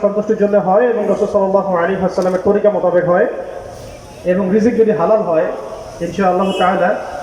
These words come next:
স্ত্রীর মুখে অন্ন তুলে দেওয়াও নেকির কাজ বলে গণ্য হবে ইনশাআল্লাহ। তো এই পৃথিবীতে এসেছি আমরা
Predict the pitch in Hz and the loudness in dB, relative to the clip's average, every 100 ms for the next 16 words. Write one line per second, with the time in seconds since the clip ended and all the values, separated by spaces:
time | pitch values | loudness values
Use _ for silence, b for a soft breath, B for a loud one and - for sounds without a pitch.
0 | - - - - - - - 240 220 214 | -10 -12 -14 -14 -14 -14 0 2 4 2
1 | 214 214 214 185 202 220 220 214 196 196 | 4 4 4 2 2 2 2 2 2 2
2 | 202 220 262 190 196 185 190 165 185 170 | 4 4 2 0 -2 0 0 0 0 2
3 | 170 165 151 139 131 123 104 - - - | 2 2 2 2 0 -2 -2 -8 -12 -16
4 | - - - - - - - - - - | -16 -14 -14 -12 -10 -10 -12 -14 -16 -8
5 | - 220 220 247 247 254 233 240 233 247 | 2 2 4 4 4 4 4 2 2 2
6 | 214 208 214 214 214 - | 2 4 4 4 0 -4